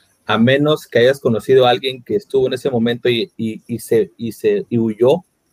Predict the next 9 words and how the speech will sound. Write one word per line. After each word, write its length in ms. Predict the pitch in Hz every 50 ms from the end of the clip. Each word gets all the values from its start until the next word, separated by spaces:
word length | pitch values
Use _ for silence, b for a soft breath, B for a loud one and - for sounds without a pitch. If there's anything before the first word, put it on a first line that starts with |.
| _ _ _ _ _
lo 260 | - 110 113 107 104 _
conoces 420 | - 113 110 113 113 117 139 127
de 80 | 123 98
primera 320 | - 104 107 113 120 120
mano 200 | 120 120 117 123
de 60 | 117
algunos 280 | 110 104 113 117 117 110
relatos, 480 | 107 104 104 113 113 - 101 95 -
¿no? 240 | 101 107 123 139 -